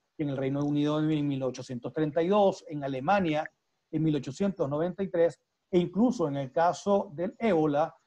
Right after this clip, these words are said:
en Zimbabue, que tenían también alta conflictividad social y política, hubo bastantes, este,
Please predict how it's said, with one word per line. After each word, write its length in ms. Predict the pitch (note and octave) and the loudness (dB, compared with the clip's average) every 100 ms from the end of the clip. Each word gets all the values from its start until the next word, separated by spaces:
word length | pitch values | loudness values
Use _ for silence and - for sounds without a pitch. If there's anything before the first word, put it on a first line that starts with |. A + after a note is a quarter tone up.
| _ - | _ -4
en 200 | F3 F3+ | -2 0
Zimbabue, 760 | A#3 A#3+ F3 D3 B2 E3+ D#3 _ - | 2 6 6 4 2 0 -2 _ -8
que 100 | C#3+ | -6
tenían 320 | B2+ B2+ C#3+ | -4 -4 -4
también 320 | C#3+ F3 E3+ - | -2 -2 -2 -2
alta 380 | C3+ B2+ E3 | -4 0 -2
conflictividad 800 | E3 E3 - D3+ B2+ C#3 C3 C3+ C#3 | -2 -8 -8 -12 -8 -6 -4 -4 -6
social 360 | E3+ - F3 | -6 -2 0
y 40 | G3 | 2
política, 680 | G#3+ F#3+ C3 C#3+ - - - _ _ _ _ | 2 2 0 -4 0 -2 -2 _ _ _ _
hubo 520 | A3+ G3+ F3 G3 G#3 - | 6 8 8 6 2 -4
bastantes, 800 | D3+ - D#3 C#3 B2+ E3 D#3+ - | -4 2 2 2 -2 -4 -4 -6
este, 720 | D#3 C3 C#3+ C#3 B2+ A2+ G2+ | -10 -10 -10 -8 -8 -10 -16